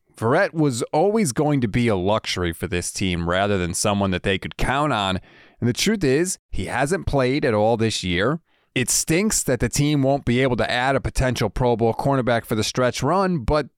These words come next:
the chances of that actually working out in the first place were always kinda small,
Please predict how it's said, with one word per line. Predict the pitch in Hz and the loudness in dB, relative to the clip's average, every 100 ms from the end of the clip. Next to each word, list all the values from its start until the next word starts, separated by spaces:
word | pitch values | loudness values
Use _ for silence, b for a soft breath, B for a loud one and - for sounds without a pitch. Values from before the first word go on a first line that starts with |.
| - | -2
the | 147 | -2
chances | - 175 190 165 139 | 0 0 0 0 0
of | |
that | 135 156 147 | 2 2 2
actually | 147 - 139 | 0 0 0
working | 110 131 151 147 | 2 2 2 0
out | 143 147 | 0 0
in | |
the | 120 | -2
first | 107 196 240 - | -2 0 0 0
place | 123 113 - | 0 0 0
were | 120 | 0
always | 147 165 - | 2 2 0
kinda | 120 131 120 | 0 0 -2
small, | - 131 175 220 127 127 | -2 0 2 2 2 0